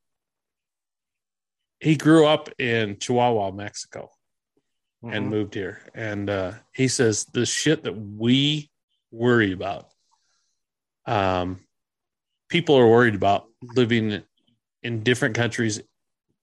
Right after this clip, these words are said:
Speaker 1: just having a house, just having some food and some work.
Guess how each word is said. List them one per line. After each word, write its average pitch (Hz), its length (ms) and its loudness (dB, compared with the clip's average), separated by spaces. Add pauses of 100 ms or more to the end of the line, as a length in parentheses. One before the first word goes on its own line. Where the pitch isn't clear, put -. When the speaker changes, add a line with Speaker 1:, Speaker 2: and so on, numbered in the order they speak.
(100)
Speaker 1:
just - 220 -4
having 120 320 0
a 87 40 -8
house, - 760 -2 (460)
just 127 200 -6
having 120 300 -4
some 98 220 -8
food 107 640 -2 (220)
and 110 140 -10
some 95 260 -8
work. 92 460 -10